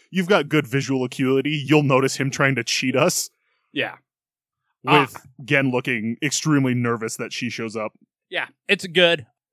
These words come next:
Speaker 2: Mostly it's the art. Also, I caught up on the Doctor Stone anime this week.
Speaker 1: Ah,
Speaker 2: So,
Speaker 1: okay.
Speaker 2: also su-, just super into Doctor Stone. But I'm glad to hear I wasn't the only one that was pretty into this chapter.
Speaker 1: Yeah, I liked it.
Speaker 2: That brings us to Samurai eight, Chapter forty-two, The Next Shooting Star.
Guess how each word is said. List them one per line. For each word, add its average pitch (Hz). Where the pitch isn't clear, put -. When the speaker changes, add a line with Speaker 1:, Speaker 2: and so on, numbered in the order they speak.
Speaker 2:
Mostly 202
it's -
the 160
art. 135
Also, 180
I 147
caught 151
up 143
on 135
the 127
Doctor 131
Stone 117
anime 104
this -
week. 90
Speaker 1:
Ah, 123
Speaker 2:
So, 107
Speaker 1:
okay. 101
Speaker 2:
also 135
su-, 139
just 139
super 135
into 123
Doctor 120
Stone. 107
But 185
I'm 208
glad 220
to 202
hear 202
I 190
wasn't 175
the 151
only 151
one 127
that 120
was 107
pretty 117
into 101
this 85
chapter. 85
Speaker 1:
Yeah, 240
I 180
liked 196
it. 110
Speaker 2:
That 254
brings 269
us 220
to 170
Samurai 190
eight, 156
Chapter 139
forty-two, 131
The 113
Next 139
Shooting 156
Star. 107